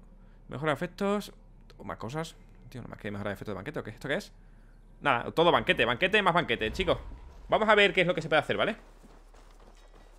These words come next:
Ah, se puede hablar con todo el mundo, según parece. ¿Era este? Vamos a hablar de esto, a ver qué, qué, qué mierdas hace este. Hola, amigo, ¿qué tal? Es para mejorar esto, me imagino, ¿no? Pues una persona simplemente ahí poniendo un cartel, pero me imagino que sí que es para mejorarlo.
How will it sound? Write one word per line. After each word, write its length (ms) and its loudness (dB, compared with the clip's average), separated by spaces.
Ah, 60 -8
se 100 -10
puede 80 0
hablar 120 2
con 80 -4
todo 80 -4
el 40 -8
mundo, 160 -6
según 140 -10
parece. 260 -10
¿Era 120 -4
este? 200 -8
Vamos 160 -2
a 40 2
hablar 80 2
de 80 0
esto, 120 -6
a 60 -2
ver 20 -8
qué, 260 -2
qué, 180 -8
qué 60 -8
mierdas 280 -8
hace 140 -16
este. 160 -20
Hola, 120 -6
amigo, 180 -2
¿qué 100 -2
tal? 120 -8
Es 80 -16
para 100 -2
mejorar 300 2
esto, 180 -4
me 60 -6
imagino, 260 -4
¿no? 120 -8
Pues 120 -18
una 140 -8
persona 260 -4
simplemente 340 -6
ahí 140 2
poniendo 320 -4
un 100 -6
cartel, 380 0
pero 120 -6
me 40 -4
imagino 160 -4
que 60 -4
sí 120 -8
que 80 -14
es 20 -12
para 120 -2
mejorarlo. 420 -2